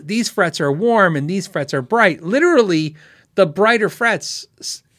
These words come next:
coincidentally are on guitars that I, are probably just brighter. So, I mean, that's what sucks. You'd have to refret the same guitars. What I can tell you, since I've done in the last couple of years,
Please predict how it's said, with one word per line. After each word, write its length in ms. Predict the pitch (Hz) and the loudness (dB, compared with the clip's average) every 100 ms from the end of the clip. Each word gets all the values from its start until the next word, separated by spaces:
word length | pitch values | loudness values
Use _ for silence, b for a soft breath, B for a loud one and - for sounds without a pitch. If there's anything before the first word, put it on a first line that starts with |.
| _ _ | _ _
coincidentally 760 | - 185 185 143 220 247 131 | -2 0 0 -4 -6 -4 -6
are 100 | 123 | -4
on 140 | 131 139 | -2 -4
guitars 340 | 135 147 139 | -4 -4 -4
that 100 | 131 | -4
I, 200 | 127 127 - | -6 -8 -4
are 100 | 143 | -4
probably 320 | - 214 185 | -2 -2 -2
just 180 | 123 110 | -4 -8
brighter. 600 | 127 135 175 95 90 _ | -6 -6 -6 -10 -20 _
So, 240 | - 160 151 | -8 -4 -2
I 40 | |
mean, 200 | 147 139 B B B | -4 -8 B B B
that's 240 | - 180 185 | -6 -4 -6
what 140 | 139 | -8
sucks. 580 | - 127 135 - - - | -10 -8 -8 -10 -16 -6
You'd 140 | 175 | -4
have 220 | 170 196 - | 0 0 0
to 180 | 160 B B B | -4 B B B
refret 560 | 143 190 208 - 160 151 | -2 -2 -2 -2 -2 -2
the 60 | 135 | -8
same 200 | 160 139 | -6 -6
guitars. 340 | 139 143 113 | -6 -6 -6
What 220 | 131 214 | -4 0
I 80 | 220 | 0
can 380 | 214 - 240 285 | -2 -6 -4 -2
tell 160 | - 180 | -2 -2
you, 160 | 160 | -2
since 220 | 151 156 | -4 -8
I've 140 | 147 127 | -10 -8
done 280 | 170 151 151 _ | -8 -8 -12 _
in 120 | 156 | -8
the 60 | 151 | -6
last 280 | 156 156 - | -6 -8 -8
couple 160 | 151 | -8
of 40 | 143 | -4
years, 260 | 139 127 | -4 -4